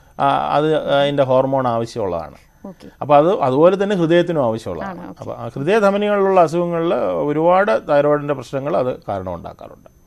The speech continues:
Speaker 2: ശരി. ഡോക്ടർ, ഇപ്പോ, ആ, ഒരു, ഒരു ഇത്തരത്തിലുള്ള ലക്ഷണങ്ങൾ കണ്ടു കഴിഞ്ഞാൽ ഡോക്ടർ പറഞ്ഞു ഒരു ട്രെഡ്മിൽ ടെസ്റ്റ് പോലെയുള്ള ചെറിയ ടെസ്റ്റുകൾ തന്നെ നടത്തി കഴിഞ്ഞാൽ നമുക്ക് ഇത്തരത്തിൽ പൂർണ്ണമായും എന്തെങ്കിലും പ്രശ്നങ്ങളുണ്ടെന്ന് പൂർണ്ണമായും കണ്ടെത്താൻ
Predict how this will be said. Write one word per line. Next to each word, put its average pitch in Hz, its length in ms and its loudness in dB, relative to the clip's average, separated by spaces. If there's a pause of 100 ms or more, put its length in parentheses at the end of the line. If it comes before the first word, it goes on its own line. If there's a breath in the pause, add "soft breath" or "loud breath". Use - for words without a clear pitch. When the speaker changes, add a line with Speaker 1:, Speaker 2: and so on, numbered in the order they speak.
(120)
Speaker 2:
ശരി. - 480 -10
ഡോക്ടർ, 285 200 0
ഇപ്പോ, 277 400 2
ആ, 214 420 4
ഒരു, 294 120 2
ഒരു 277 440 -2
ഇത്തരത്തിലുള്ള 226 460 -4
ലക്ഷണങ്ങൾ 196 440 -6
കണ്ടു 180 160 -6
കഴിഞ്ഞാൽ 175 200 -6
ഡോക്ടർ 185 260 -6
പറഞ്ഞു 175 380 -10
ഒരു 294 360 -2
ട്രെഡ്മിൽ 226 380 -2
ടെസ്റ്റ് 202 240 -6
പോലെയുള്ള 180 360 -4 (180)
ചെറിയ 349 240 0
ടെസ്റ്റുകൾ 247 440 -4
തന്നെ 214 140 -6
നടത്തി 190 220 -6
കഴിഞ്ഞാൽ 185 240 -8
നമുക്ക് 214 200 -12
ഇത്തരത്തിൽ 269 260 -6
പൂർണ്ണമായും 269 500 0
എന്തെങ്കിലും 226 280 -6
പ്രശ്നങ്ങളുണ്ടെന്ന് 202 560 -6
പൂർണ്ണമായും 277 420 -2
കണ്ടെത്താൻ 185 320 -6